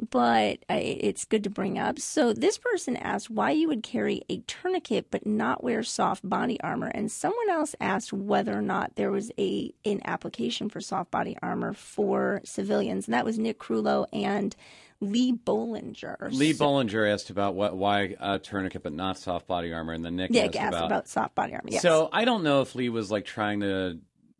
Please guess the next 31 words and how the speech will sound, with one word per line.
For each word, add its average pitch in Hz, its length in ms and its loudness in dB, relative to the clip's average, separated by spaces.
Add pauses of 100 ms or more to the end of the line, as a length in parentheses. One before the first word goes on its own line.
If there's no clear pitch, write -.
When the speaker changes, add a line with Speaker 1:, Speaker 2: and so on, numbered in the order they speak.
(100)
Speaker 2:
belittle, 98 680 0
like, 87 200 -2
the 90 140 -4
idea 92 340 0
of 92 100 -4
carrying 98 260 -4
a 90 40 -2
tourniquet, 92 440 -4
or 95 80 2
if 87 100 -4
that 117 120 0
was 127 120 -6
a 117 60 -6
genuine 95 460 -2
question - 420 -6
or 80 60 -8
not. 80 260 -8
I'll, 120 420 2
I'll 120 220 2
treat 139 300 -4
it 113 100 -4
as 92 140 -8
a 95 60 -6
genuine 90 420 -4
question, 82 460 -8
though 85 320 -8 (360)
I 92 140 -6
don't 85 140 -8
know. 62 200 -12 (640)
Um, 92 840 0 (1500)
s-, - 440 -10